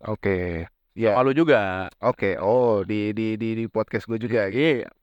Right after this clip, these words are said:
Speaker 2: di podcast gua.
Speaker 1: Oh, podcast.
Speaker 2: Iya, gua ngundang lu ceritanya.
Speaker 1: Oke.
Speaker 2: Biar sekalian
Speaker 1: Oke,
Speaker 2: aja.
Speaker 1: siap, siap, siap, siap,
Speaker 2: Oh.
Speaker 1: siap. Oke, tadi, eh,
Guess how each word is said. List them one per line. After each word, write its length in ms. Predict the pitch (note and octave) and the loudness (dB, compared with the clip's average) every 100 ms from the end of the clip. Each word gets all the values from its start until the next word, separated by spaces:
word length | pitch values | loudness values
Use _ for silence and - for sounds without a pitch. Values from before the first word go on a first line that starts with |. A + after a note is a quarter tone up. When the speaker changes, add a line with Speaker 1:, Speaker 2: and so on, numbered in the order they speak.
| _ | _
Speaker 2:
di 180 | - C3 | -4 0
podcast 260 | C#3+ C#3 B2+ | 0 0 0
gua. 440 | D#3 B2 A2 A2 | 2 4 2 0
Speaker 1:
Oh, 100 | A#2 | 0
podcast. 440 | A#2+ A#2 A2+ G#2 G#2+ | 2 2 2 0 -2
Speaker 2:
Iya, 520 | A2+ A2+ G#2 G2 G2 | 0 2 2 0 0
gua 120 | B2 | 0
ngundang 240 | B2 A#2 - | -2 -10 -20
lu 60 | A2 | _
ceritanya. 400 | G2+ G2 F#2 F2 _ | _ -20 _ _ _
Speaker 1:
Oke. 240 | A#2 D3+ _ | -2 -2 _
Speaker 2:
Biar 240 | A2 A2 | 2 2
sekalian 400 | F3 A2+ A2+ A2 | 2 -2 0 -2
Speaker 1:
Oke, 80 | B2+ | 0
Speaker 2:
aja. 240 | G#2+ G#2+ | 4 2
Speaker 1:
siap, 320 | F#2 F#2 F2 | 2 -2 -2
siap, 240 | - E2 D#2+ | -2 -6 -6
siap, 240 | - C#2 | -6 -10
siap, 240 | - - - | -10 -14 -14
Speaker 2:
Oh. 80 | |
Speaker 1:
siap. 200 | - - _ _ _ _ _ _ _ _ _ _ - | -14 -20 _ _ _ _ _ _ _ _ _ _ -8
Oke, 180 | A2+ F#2+ | -4 -2
tadi, 400 | F2+ F#2+ C3 G2 - _ _ _ - | 0 4 4 4 -4 _ _ _ -6
eh, 680 | G2 F#2+ F2+ F2 F2+ F2 | -4 -4 -4 -4 -6 -6